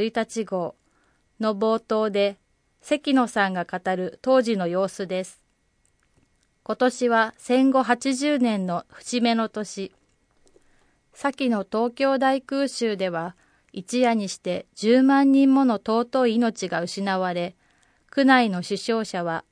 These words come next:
およそ六千六百人、罹災者は四万人に上りました。その中でも、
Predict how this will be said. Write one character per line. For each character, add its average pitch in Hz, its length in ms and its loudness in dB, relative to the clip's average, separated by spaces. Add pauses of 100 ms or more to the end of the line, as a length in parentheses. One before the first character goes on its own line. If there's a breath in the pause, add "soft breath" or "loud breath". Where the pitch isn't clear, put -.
お 202 80 -4
よ 220 120 0
そ 214 180 -4
六 190 200 -2
千 254 300 2
六 180 240 -6
百 226 280 -4
人、 180 300 -6 (760)
罹 202 80 -4
災 247 260 0
者 202 200 -4
は 170 280 -2
四 226 260 0
万 254 240 4
人 247 200 2
に 240 100 2
上 226 240 0
り 226 120 -2
ま 226 120 -2
し - 120 -10
た。 - 200 -12 (1500)
そ - 200 -4
の 247 120 4
中 262 300 2
で 202 100 -2
も、 175 240 -4